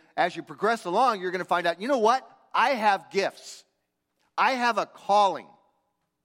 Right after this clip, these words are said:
God has uniquely crafted me into a certain way.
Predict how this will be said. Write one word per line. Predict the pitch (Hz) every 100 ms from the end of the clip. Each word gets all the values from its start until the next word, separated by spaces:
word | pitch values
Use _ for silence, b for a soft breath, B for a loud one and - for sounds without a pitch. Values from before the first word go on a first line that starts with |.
| _ _ _ _ _ _ _ b b b
God | - 196 247
has | 233 196 175 -
uniquely | 139 160 165 220 269 247 254 240 b b _
crafted | - 208 220 - 226
me | 156 160
into | 156 160 160
a |
certain | 139 - 208 202 185
way. | 180 135